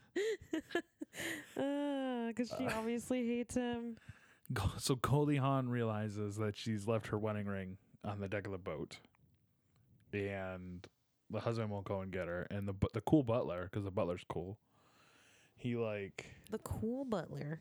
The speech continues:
Speaker 2: Yeah. So she goes to get the ring, and the boat's moving. So, of course, she's doing, like, the classic Star Trek, "Oh, my footing, my footing." And then she falls overboard, like the
Speaker 1: Like
Speaker 2: name of the
Speaker 1: the
Speaker 2: movie.
Speaker 1: movie.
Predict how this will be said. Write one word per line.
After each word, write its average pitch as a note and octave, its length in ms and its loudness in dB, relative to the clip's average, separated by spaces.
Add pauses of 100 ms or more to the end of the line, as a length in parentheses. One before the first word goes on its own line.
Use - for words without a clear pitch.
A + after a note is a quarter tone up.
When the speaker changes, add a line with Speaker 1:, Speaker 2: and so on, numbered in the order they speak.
Speaker 2:
Yeah. F#2 220 -4 (800)
So C3 140 2
she E3 160 2
goes E3 160 6
to D3+ 40 -2
get D3 140 0
the C3 100 0
ring, G#2+ 380 -2 (320)
and A#2 340 0
the A#2 60 -2
boat's A#2+ 300 0
moving. G2 420 -4
So, - 140 -4
of F#2+ 100 -4
course, A2+ 240 0
she's A2 180 0
doing, G#2 220 2
like, G#2 180 2
the - 60 -4
classic G2+ 400 0
Star G2+ 240 2
Trek, F#2+ 340 -2
"Oh, D#3 640 2
my G2+ 160 -2
footing, A#2+ 460 2
my G2 120 2
footing." A#2+ 360 2
And G#2+ 100 2
then A2 80 2
she G#2+ 140 0
falls F#2 340 0
overboard, E2+ 500 -4 (640)
like G#2 160 6
the G#2 80 6
Speaker 1:
Like F#2+ 120 4
Speaker 2:
name F#2 100 -2
of F2+ 60 0
the F2+ 60 2
Speaker 1:
the F2 60 0
Speaker 2:
movie. G3 720 0 (160)
Speaker 1:
movie. B3 580 -2